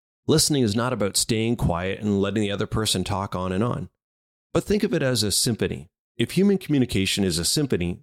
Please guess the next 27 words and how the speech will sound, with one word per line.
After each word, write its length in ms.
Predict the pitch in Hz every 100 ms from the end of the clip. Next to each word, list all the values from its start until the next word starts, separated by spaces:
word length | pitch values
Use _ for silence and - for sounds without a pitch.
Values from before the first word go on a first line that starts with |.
| _
well 360 | - 113 127 160
then 180 | 165 -
active 320 | - - 165
listening 340 | 135 143 113 98
is 120 | 92
the 80 | 101
conductor 540 | 104 101 101 - 87
that 200 | 82 80
orchestrates 580 | 110 113 127 - 101 -
harmonious 560 | - 98 120 156 147 139
interactions. 720 | 104 78 76 - - - - _ _ _ _ _ _ _ _ - -
It's 160 | 147 -
to 120 | 170
recognize 460 | 160 185 147 120 104
what 120 | 107
the 100 | -
other 160 | 107
person 400 | 120 127 117 107
is 100 | 101
really 240 | 92 127 135
trying 360 | - 113 110
to 60 | 104
say 360 | - 110 87 82
beyond 380 | 98 110 127
the 40 | 127
spoken 460 | - 104 92 92
words, 340 | 85 80 82